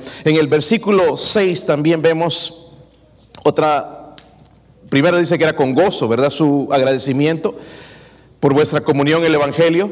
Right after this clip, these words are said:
pero el versículo seis dice, habla de la seguridad de Pablo en Dios. "Estando persuadido de esto, que el que comenzó en vosotros la buena obra, la perfeccionará hasta el día de",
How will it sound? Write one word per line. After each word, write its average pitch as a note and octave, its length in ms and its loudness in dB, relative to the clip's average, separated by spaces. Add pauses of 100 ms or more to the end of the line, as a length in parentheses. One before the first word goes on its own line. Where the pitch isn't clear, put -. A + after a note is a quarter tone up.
pero D3+ 100 2
el C#3 80 0
versículo D#3 340 0
seis E3 280 0
dice, D3+ 440 -2
habla C#3 800 0
de C#3+ 140 0
la D3+ 100 2
seguridad D3+ 500 0
de E3+ 80 -4
Pablo F3 300 0
en A#2 80 -4
Dios. - 320 -4 (200)
"Estando - 480 0
persuadido D#3+ 560 2
de A#3 100 0
esto, G#3 440 -4 (260)
que E3 80 2
el C#3+ 80 2
que D3 100 -2
comenzó C#3+ 440 0
en F3 100 -2
vosotros E3+ 480 2
la D3+ 140 2
buena E3 440 0 (800)
obra, E3 480 2 (280)
la C#3+ 200 2
perfeccionará C#3+ 800 2
hasta D#3 220 -2
el C3 80 0
día D3+ 200 2
de", D#3 420 -2